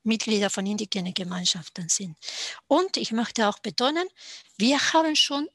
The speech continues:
Rechtsprechung von Interamerikanischem Gerichtshof für Menschenrechte in solchen Fällen. Das ist der, die Entscheidung Norinca Triman versus Chile. Es geht genau um diese Fragen, ne?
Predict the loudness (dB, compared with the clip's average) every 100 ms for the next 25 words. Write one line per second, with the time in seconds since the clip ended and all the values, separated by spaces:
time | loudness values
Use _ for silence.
0 | _ _ -14 -4 0 2 2 0 2 2
1 | 2 -2 -4 -2 -2 0 0 0 0 0
2 | 0 0 0 2 0 0 -2 -2 -2 -2
3 | -6 -8 -6 -2 0 2 2 2 0 0
4 | -2 0 0 0 -6 -14 -16 -20 _ 0
5 | 0 0 -6 -14 -6 0 2 2 0 -4
6 | -2 -2 -2 -4 -2 0 2 0 2 0
7 | -2 0 2 2 2 0 0 0 0 0
8 | 0 0 0 0 -2 0 0 0 -4 -16
9 | -14 -2 0 2 2 2 0 2 0 0
10 | -2 -4 -4 -2 -2 0 -2 -2 -4 -4
11 | 0 2 2 0 -8 -8 -6 -4 -2 -2
12 | -4 -8 -8 -8 -10 _ _ _ -2 -2